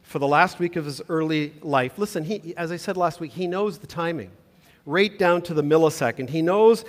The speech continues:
that he is to arri-, arrive exactly on the day and time that he did. He knows that that's important. It's the week of Passover. And, and as the Lamb of God, he knows that on Friday he will be the first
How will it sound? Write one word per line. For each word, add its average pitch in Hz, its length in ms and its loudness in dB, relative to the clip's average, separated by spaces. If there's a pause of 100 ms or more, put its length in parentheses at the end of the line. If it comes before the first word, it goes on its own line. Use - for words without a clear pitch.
(180)
that 175 140 4
he 175 80 2
is 170 100 -2
to 170 120 -4
arri-, 151 320 4
arrive 170 360 4
exactly 175 880 0
on 151 160 -2
the 147 80 -2
day 170 400 0
and 160 200 -6
time 156 340 -4
that 147 140 -4
he 151 120 -4
did. 143 480 -2 (300)
He 165 140 -2
knows 202 280 4
that 170 140 -8
that's 160 240 2
important. 139 500 -6 (240)
It's 156 180 -6
the 175 100 0
week 208 260 -2
of 196 100 -6
Passover. 160 640 0 (260)
And, 180 180 2
and 185 200 0
as 180 160 0
the 175 220 -2 (260)
Lamb 190 420 4
of 226 140 2
God, 151 360 6
he 180 200 -2
knows 220 360 2
that 208 120 2
on 185 80 0
Friday 185 440 2
he 175 200 -4
will 180 140 0
be 185 140 -6
the 170 120 -4
first 185 480 -4